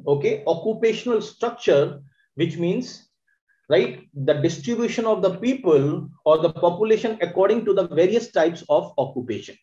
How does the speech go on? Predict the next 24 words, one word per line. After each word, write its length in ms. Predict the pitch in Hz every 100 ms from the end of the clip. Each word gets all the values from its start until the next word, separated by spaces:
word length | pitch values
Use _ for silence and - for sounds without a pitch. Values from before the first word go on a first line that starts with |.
| _
right? 180 | 123 135
For 160 | 135 151
example, 680 | 139 160 220 190 151 139 - - - - _ _ _
certain 420 | - 190 226 226
people 300 | 214 220 214
are 80 | 202
involved 560 | 185 175 208 202 -
in 100 | 170
the 80 | 170
agriculture, 760 | 151 147 175 170 - 180 175 202
certain 380 | 180 170 196 202
people 240 | 185 175
are 80 | 185
involved 400 | 165 160 180 165
in 80 | 160
the 80 |
mining, 480 | 147 151 202 202 196
certain 320 | 175 165 165
people 260 | 165 165 151
are 80 | 147
involved 460 | 143 147 160 151
in 100 | 147
the 60 | 139
manufacturing, 1040 | 139 180 202 202 175 175 190 180 180 175